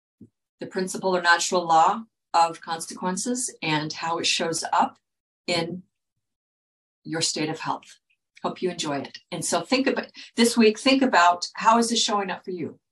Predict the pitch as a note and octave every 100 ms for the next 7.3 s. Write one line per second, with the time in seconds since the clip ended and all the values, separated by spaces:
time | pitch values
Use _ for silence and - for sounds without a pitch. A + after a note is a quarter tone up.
0 | _ - - _ G#3 G#3+ A3 A3+ A3 A3
1 | A3+ G#3+ G#3 G3 F#3+ - F3+ - - F3
2 | D#3 D#3 - E3 E3 F3+ F3+ F3+ F#3+ F3+
3 | F#3 F#3 F3+ F3 F3 F3+ F3 E3 D3+ D#3
4 | A3+ A3+ - - - - F#3 E3 F3 F3
5 | E3 - - D#3+ - - D#3+ D3 C#3 D#3
6 | D#3 F3+ F#3 G#3+ A#3 G#3+ A3+ G3 F#3+ G3
7 | F#3 -